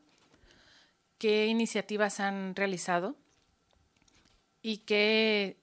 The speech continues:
secretarías del gobierno estatal o municipal han, sobre todo, eh, son más frecuentes en sus biografías. Y resalta mucho el tema de educación. Tenemos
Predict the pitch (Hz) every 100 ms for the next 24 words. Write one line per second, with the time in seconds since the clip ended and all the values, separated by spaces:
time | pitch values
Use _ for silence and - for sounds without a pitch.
0 | _ _ _ - - 220 208 208 190 185
1 | 202 208 202 - - - _ _ _ _
2 | _ 185 185 175 175 180 190 196 202 190
3 | - 185 190 196 180 175 170 165 - -
4 | 180 180 175 170 170 165 _ _ _ _
5 | _ _ _ _ _ _ _ _ - -
6 | 175 175 170 175 170 180 170 160 87 147
7 | 147 - - - _ _ _ _ - 208
8 | 196 190 196 185 185 185 - 185 185 180
9 | 185 190 - 240 247 - _ _ _ _
10 | _ _ - 226 233 240 220 226 208 220
11 | 220 220 - 208 208 202 202 190 180 170
12 | 170 - 226 269 285 _ _ _ _ _
13 | _ _ _ - 190 185 185 185 190 185
14 | -